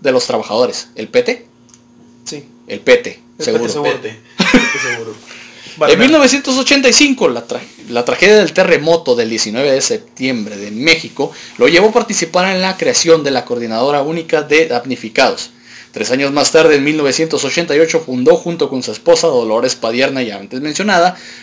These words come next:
Speaker 1: la Unión Popular Nueva Tenochtitlán Centro. Verga, güey. O sea, ya, ya era otro pedo, ¿no? Ok, en mil novecientos ochenta y nueve, el año más chingón, se separa de la scut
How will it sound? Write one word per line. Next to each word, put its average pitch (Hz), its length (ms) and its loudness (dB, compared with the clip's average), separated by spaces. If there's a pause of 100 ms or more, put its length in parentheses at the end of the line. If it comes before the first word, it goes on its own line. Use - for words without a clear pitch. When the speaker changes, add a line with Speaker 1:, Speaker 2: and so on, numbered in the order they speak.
Speaker 1:
la 170 180 6
Unión 233 260 6
Popular 190 600 0
Nueva 202 480 0
Tenochtitlán 147 600 -4
Centro. 170 500 2 (260)
Verga, 175 420 -4
güey. 113 140 -8
O - 480 -20
sea, 127 140 -2
ya, 120 300 -4
ya 120 200 -6
era 120 240 -4
otro 127 200 -6
pedo, 98 280 -6
¿no? 117 160 -14 (1200)
Ok, 107 140 -8
en 160 500 2
mil 240 140 4
novecientos 247 380 2
ochenta 214 320 0
y 170 40 -4
nueve, 185 200 2
el 156 40 0
año 165 160 -2
más 165 120 -2
chingón, 165 400 -2 (280)
se 226 200 4
separa 262 500 6
de 170 380 2
la 220 220 4
scut - 760 0